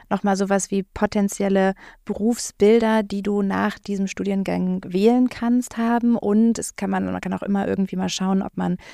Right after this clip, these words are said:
in den Modulplan reinschnuppern kann. Aber auch das, würde ich sagen, ist nicht unbedingt anwendungsorientiert, sondern zeigt dir einfach, mit welchen Theorien du in welchen Semestern konfrontiert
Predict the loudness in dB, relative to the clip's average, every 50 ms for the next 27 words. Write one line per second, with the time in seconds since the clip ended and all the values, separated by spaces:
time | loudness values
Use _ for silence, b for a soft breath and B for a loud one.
0 | B B 2 4 6 6 6 4 4 4 4 4 4 2 2 0 0 2 4 4
1 | 2 2 2 2 2 4 4 4 4 4 2 -4 -12 -20 _ -4 0 0 0 2
2 | 2 0 0 0 -2 0 2 2 4 4 2 0 B B B B 0 2 2 2
3 | 2 2 2 2 2 2 2 0 0 0 0 0 -2 -2 -2 -2 0 0 0 0
4 | 0 -2 -2 0 2 2 2 2 0 0 -2 2 4 4 6 6 4 2 0 -2
5 | -2 -2 -2 -4 -2 -2 -4 -4 -4 -4 -2 0 0 0 0 0 -2 -2 -2 -2
6 | -4 -2 -2 -2 -2 -2 -2 -2 -2 -2 -2 -4 -4 -4 -6 -4 -4 -4 -4 -4
7 | -4 -2 0 0 0 0 0 0 0 0 0 0 -2 0 0 0 0 0 0 2
8 | 2 0 0 -2 -2 -2 -2 -2 -2 -2 -2 -2 -2 -4 -4 -2 0 0 0 -2
9 | -2 -4 -4 -4 -4 -6 -6 -4 -2 -2 2 4 4 4 4